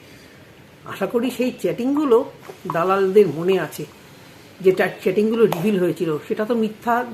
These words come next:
যা এরা কিছু বল-, মানে ইয়ে করতে পারেনি, যেটা মিথ্যা। তো এরা দালালরা ঢাকতে চাইছে যে চ্যাটিং করলে কি সে খারাপ হয়ে যায়? ভাবো, ভাবো তুমি, এটা একটা ইয়াং মেয়ের বেলা তবু ঠিক আছে, একটা বিবাহিত বউ যার একটা বাচ্চা ছোট আছে,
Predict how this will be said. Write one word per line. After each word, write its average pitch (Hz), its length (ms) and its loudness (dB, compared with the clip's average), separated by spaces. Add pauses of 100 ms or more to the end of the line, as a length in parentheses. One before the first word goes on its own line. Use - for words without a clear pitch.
যা 202 100 0
এরা 226 220 0
কিছু 220 320 -6
বল-, 202 280 2
মানে 196 180 0
ইয়ে 214 140 2
করতে 233 280 -2
পারেনি, 247 280 -4
যেটা 226 200 -2
মিথ্যা। 208 440 -6 (1400)
তো 226 80 8
এরা 262 460 4
দালালরা 269 480 2 (140)
ঢাকতে 175 320 -6
চাইছে 202 300 0
যে 226 220 -6
চ্যাটিং 180 320 -4
করলে 185 240 0
কি 277 140 -4
সে 302 140 -4
খারাপ 233 400 -4
হয়ে 330 100 0
যায়? 277 180 -6 (140)
ভাবো, 190 400 0 (680)
ভাবো 285 280 0
তুমি, 240 320 -2 (340)
এটা 202 220 -4
একটা 233 260 -4
ইয়াং 240 380 2
মেয়ের 214 260 0
বেলা 269 280 0
তবু 254 280 -2
ঠিক - 220 -8
আছে, 196 180 -4
একটা - 200 -4
বিবাহিত 214 460 -2
বউ 247 360 -2
যার 214 220 -2
একটা 226 220 -6
বাচ্চা 196 380 -6
ছোট 185 260 -4
আছে, 196 420 0